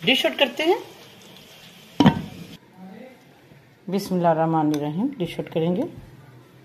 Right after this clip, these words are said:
माशाल्लाह। थोड़ा सा सब्ज़ धनिया गार्निश कर लेते हैं माशाल्लाह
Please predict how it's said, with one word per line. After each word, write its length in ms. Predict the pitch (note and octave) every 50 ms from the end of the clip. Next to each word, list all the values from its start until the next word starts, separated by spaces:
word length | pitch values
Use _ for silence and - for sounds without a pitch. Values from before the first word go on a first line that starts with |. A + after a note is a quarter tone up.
| - - - - - - - - - - - - - - - - - - - - - - - - - - - - - C#3+
माशाल्लाह। 600 | C#3+ C3 A#2+ A#2 - - C3+ B2+ B2 A#2 C3+ G3 G3+ - - - - - - - - - - - - - - - - - - - - - - - _ - - - - - - - - - - - - - - _ - - - - - - _ - _ _ _ - _ _ _ _ _ _ - - - - - - -
थोड़ा 200 | - F#3 E3+ E3
सा 140 | D#3+ E3+ F#3
सब्ज़ 260 | E3 - D#3+ D3+ D#3+ D3+
धनिया 340 | E3 E3 D3+ D3 F3 B3 - - - - - - - - - - _ _ - - - - - - - - - _ - - E3+
गार्निश 300 | D#3+ D3+ C3+ C#3+ - -
कर 160 | - G#3 G3
लेते 300 | G#3 G#3+ G#3 G#3 - A3
हैं 160 | A3 A#3 C4+ D#4+ - - - - - - - _ _ _ _ - - - - - - - - - - - - - - - _ _ _ _ - - - _ _ - _ - - - - - D#3+
माशाल्लाह 580 | D#3 C#3 C3 - - - C#3 C3 B2+ C#3 F#3+